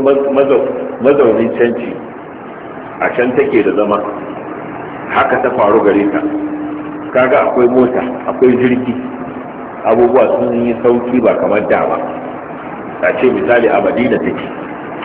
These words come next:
kuma ba za ta iya zama kwana biyar ko bakwai ba a Makka, ba ta kuma sati ba. To na kaga za ta iya dawowa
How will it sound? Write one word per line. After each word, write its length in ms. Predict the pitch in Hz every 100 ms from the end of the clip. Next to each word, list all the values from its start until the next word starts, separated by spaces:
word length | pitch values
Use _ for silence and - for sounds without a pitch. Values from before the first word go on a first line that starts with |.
| - - -
kuma 160 | 120 131
ba 160 | 120 131
za 80 | 139
ta 80 | - -
iya 160 | 131 110
zama 400 | 131 135 135 127
kwana 320 | 131 131 127 127 127 127 127
biyar 240 | 107 120 120 117
ko 160 | - 120
bakwai 320 | - - 101
ba 160 | - 92
a 80 | 90
Makka, 240 | 98 85
ba 160 | 90 113
ta 160 | -
kuma 160 | 104 - 98
sati 240 | 95 95 92
ba. 80 | - - - - - - -
To 100 | 139
na 80 | 151
kaga 280 | 151 147 151
za 20 |
ta 80 | 147
iya 120 | 143
dawowa 420 | 131 135 131 131